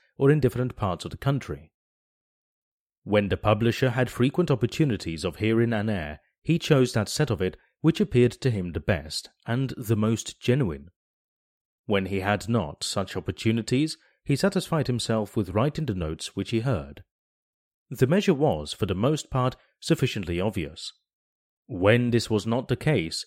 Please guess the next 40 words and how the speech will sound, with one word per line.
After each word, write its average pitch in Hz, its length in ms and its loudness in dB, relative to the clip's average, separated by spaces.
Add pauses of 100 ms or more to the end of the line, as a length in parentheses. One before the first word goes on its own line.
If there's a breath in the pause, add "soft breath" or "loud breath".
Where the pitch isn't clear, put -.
(120)
he 139 180 2
adopted 107 540 2
that 113 320 0 (120)
which 123 260 0
gave 117 220 2
the 113 60 -4
notes 80 380 -4
most 110 380 0
nearly 123 460 2
in 101 80 -4
the 92 60 -2
proportions 87 840 -4 (260)
that 131 140 0
were 131 120 4
expressed - 580 -4
by 151 200 0
the 139 140 -2
singer 101 420 0 (260 soft breath)
or 160 120 2
which 196 160 4
appeared 127 380 4 (140)
to 120 100 -4
be 117 160 4
best 127 320 0
adapted 95 520 -2 (220)
to 170 140 2
the 156 100 0
measure 151 360 2
of - 120 -4
the 98 80 0
words. 80 540 -6 (1700)
He 104 160 -2
never 101 220 0
thought 113 320 2
his 101 140 -4
copy 110 320 -2
of 85 140 -4
an 90 100 -6
air 95 240 -4
accurate 92 520 -4